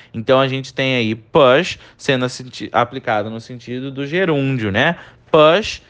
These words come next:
pushing, push, pushing. He was pushing a trolley. Empurrando, tá? No sentido de presente. Olha a nossa próxima frase.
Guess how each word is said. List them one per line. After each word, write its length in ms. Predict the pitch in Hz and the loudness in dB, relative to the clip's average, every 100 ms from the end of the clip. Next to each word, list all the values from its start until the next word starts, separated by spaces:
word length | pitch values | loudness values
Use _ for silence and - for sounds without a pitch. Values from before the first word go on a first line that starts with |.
| _ _ _ - | _ _ _ 2
pushing, 800 | 139 131 131 - 110 92 85 80 _ _ _ | 4 4 0 -6 -8 -8 -10 -14 _ _ _
push, 520 | 139 123 123 180 - - _ _ - | 2 4 4 2 -6 -18 _ _ 0
pushing. 640 | 131 117 107 - 82 80 | 4 4 0 -8 -16 -12
He 100 | 104 | -6
was 300 | 113 95 92 | -2 -2 -2
pushing 600 | - - 165 196 - 190 180 | -8 -2 0 0 -6 -10 -10
a 100 | 170 | -10
trolley. 640 | - 120 104 90 85 78 - | -4 0 2 0 -4 -10 -6
Empurrando, 960 | 135 160 175 - 170 143 104 90 87 | -6 -6 -10 -10 -8 -6 -6 -8 -12
tá? 280 | - 117 139 | -8 -6 -6
No 120 | 135 | -10
sentido 480 | 113 117 - 131 131 | -16 -18 -16 -14 -14
de 180 | 120 139 | -12 -10
presente. 920 | 143 156 180 143 110 90 85 - - _ _ - - _ _ _ _ | -4 -4 -4 -4 -6 -6 -10 -16 -20 _ _ -20 -20 _ _ _ _
Olha 200 | - 185 196 | 2 2 2
a 20 | |
nossa 260 | 190 196 | 0 0
próxima 560 | 190 - 180 180 185 180 | 0 4 4 4 0 -6
frase. 500 | 175 120 87 85 85 | 0 0 0 -4 -16